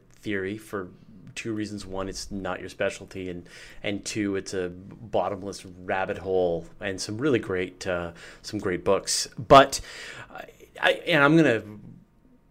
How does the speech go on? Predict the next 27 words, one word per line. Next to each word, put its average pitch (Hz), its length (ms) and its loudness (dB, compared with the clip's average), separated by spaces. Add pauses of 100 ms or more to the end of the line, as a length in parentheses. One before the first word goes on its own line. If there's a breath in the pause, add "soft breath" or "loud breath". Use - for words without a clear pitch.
(320)
go 120 180 4
on 113 100 2
a 110 60 -2
complete 113 560 -10
side 107 320 -2
tangent 104 320 -8
here 107 120 -6
for 104 120 -12
a 98 60 -8
second, 165 340 -2
which 123 160 -4
was, 131 180 -8
do 160 80 -6
you 233 100 2
remember 220 300 6
there 185 120 4
was, 165 100 0
like, 165 140 -2
a 123 80 -4
book, - 640 2
or 120 80 -12
maybe 156 140 -4
it - 20 -6
was 240 120 -8
a 214 60 -4
short 151 460 -4
story? 87 580 -6